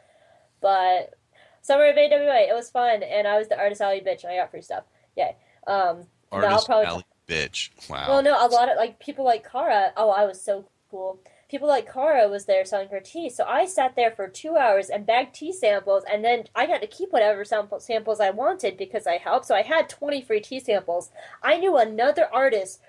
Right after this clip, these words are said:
Speaker 1: drunk her tea, so I went to this other artist and was like, and traded ten tea samples for two free prints. Bitches.
Speaker 2: I'm doing everything I can not to make a teabagging joke. Sorry.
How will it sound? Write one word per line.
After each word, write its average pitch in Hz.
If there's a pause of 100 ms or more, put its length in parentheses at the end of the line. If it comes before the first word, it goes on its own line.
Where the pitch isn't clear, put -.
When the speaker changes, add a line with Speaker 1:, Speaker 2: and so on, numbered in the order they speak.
(120)
Speaker 1:
drunk 262
her 277
tea, 214 (200)
so -
I 269
went 403
to -
this 220
other 285
artist 277 (100)
and 233
was 214 (160)
like, 214
and 226
traded 294
ten 302
tea 311
samples 220
for 220
two 294
free 254
prints. - (400)
Bitches. 196 (1900)
Speaker 2:
I'm 120
doing 135
everything 123
I 110
can 110
not 101
to 101
make 95
a 90
teabagging 80
joke. 80 (160)
Sorry. 87